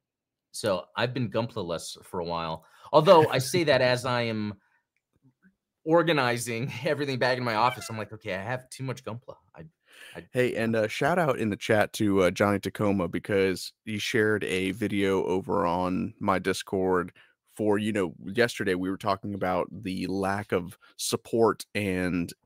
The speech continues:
Speaker 2: um, tutorials out there for people that want to photograph their Gunpla.
Speaker 1: Oh, yeah.
Speaker 2: And there, he, he shared a video,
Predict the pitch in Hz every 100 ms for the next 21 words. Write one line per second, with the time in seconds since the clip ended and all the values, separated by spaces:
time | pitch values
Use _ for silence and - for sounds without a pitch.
0 | - 90 82 82 78 - - 104 123 127
1 | 113 92 90 95 87 90 87 - 92 92
2 | - 110 95 95 - 104 101 - 98 -
3 | 113 120 98 87 - 85 87 82 - 82
4 | 82 - - 151 175 147 98 101 90 -
5 | - _ _ 107 98 - - 110 107 98
6 | - 101 95 92 92 92 90 87 82